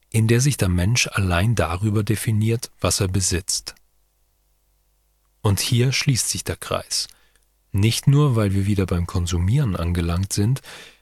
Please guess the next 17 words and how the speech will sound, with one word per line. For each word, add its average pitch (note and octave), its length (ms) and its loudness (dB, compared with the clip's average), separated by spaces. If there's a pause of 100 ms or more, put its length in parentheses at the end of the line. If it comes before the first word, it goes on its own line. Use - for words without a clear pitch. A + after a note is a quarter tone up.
(160)
sondern G2+ 400 2
auch, A2+ 460 2
weil G#2+ 260 0
sich G#2+ 300 -2
herausstellt, G#2 720 0
dass G2+ 140 0
ich G#2 160 -2
vielleicht G#2 480 0
doch - 220 0
nicht A#2+ 180 2
so A#2 140 0
viel A2+ 260 -2
zum A2+ 160 0
Reparieren G#2+ 540 0
zu G#2+ 100 -2
sagen G2+ 400 0
habe, G#2 300 0